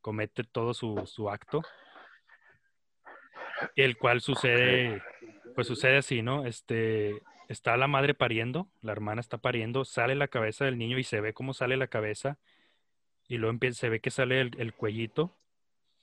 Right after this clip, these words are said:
Speaker 1: Entonces, en eso que está saliendo el, el cuello del niño, vemos cómo el hermano saca u-, una navaja y agarra la cabeza de-, del, del niño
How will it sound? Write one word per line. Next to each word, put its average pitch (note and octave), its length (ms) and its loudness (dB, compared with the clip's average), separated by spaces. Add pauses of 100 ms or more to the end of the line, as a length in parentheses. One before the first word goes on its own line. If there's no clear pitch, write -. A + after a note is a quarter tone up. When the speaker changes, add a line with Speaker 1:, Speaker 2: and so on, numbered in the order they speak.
(400)
Speaker 1:
Entonces, B2 340 2
en D3+ 100 6
eso E3 200 2
que D#3 100 -2
está C#3 180 -2
saliendo D3+ 800 2
el, A#2 260 -4
el A2 140 -4
cuello C#3 260 2
del D3 120 2
niño, D3 440 0 (760)
vemos A#2+ 460 2
cómo C#3 260 0
el D3 100 2
hermano B2 540 0 (380)
saca B2 520 2
u-, B2 100 2
una B2 560 0
navaja A#2+ 540 0 (360)
y A#2+ 720 2 (200)
agarra A#2+ 380 2
la D3 120 2
cabeza C3 440 2
de-, C3+ 160 2
del, A2 340 -4
del G#2+ 260 -4
niño C#3 400 2